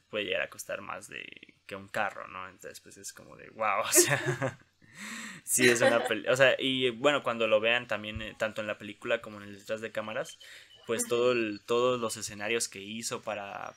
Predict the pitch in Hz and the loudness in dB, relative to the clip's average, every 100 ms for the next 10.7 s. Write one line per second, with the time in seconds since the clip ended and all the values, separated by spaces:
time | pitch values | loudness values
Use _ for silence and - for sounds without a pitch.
0 | - 101 101 117 113 110 107 - 117 110 | -6 -4 -2 -2 -2 -2 -6 -8 -4 -2
1 | 110 - 127 110 101 101 104 104 104 - | -2 -2 -2 0 -4 -6 -8 -10 -6 -6
2 | - - - 113 117 104 101 101 98 98 | -4 -6 -4 -2 -2 -4 -10 -14 -14 -18
3 | - - - 101 101 101 101 104 107 107 | -20 -20 -14 -10 -10 -10 -6 -8 -8 -10
4 | 107 107 107 110 107 107 104 101 101 - | -8 -8 -6 -4 -4 -4 -6 -6 -10 -10
5 | 104 104 110 107 104 - 101 101 101 101 | -10 -8 -8 -8 -8 -10 -12 -12 -12 -12
6 | - - - - - - - - 101 - | -12 -14 -14 -18 -20 -16 -14 -10 -10 -12
7 | _ - - - - 117 131 120 117 113 | _ -20 -20 -20 -6 -2 -2 -2 -2 -2
8 | - 104 113 95 92 - 104 101 98 101 | -2 -2 -2 -4 -6 -4 -4 -4 -8 -10
9 | 113 - 101 104 110 135 - - 101 101 | -8 -6 -6 -6 -8 -10 -12 -14 -12 -14
10 | 101 104 - 104 107 107 | -16 -16 -14 -12 -12 -14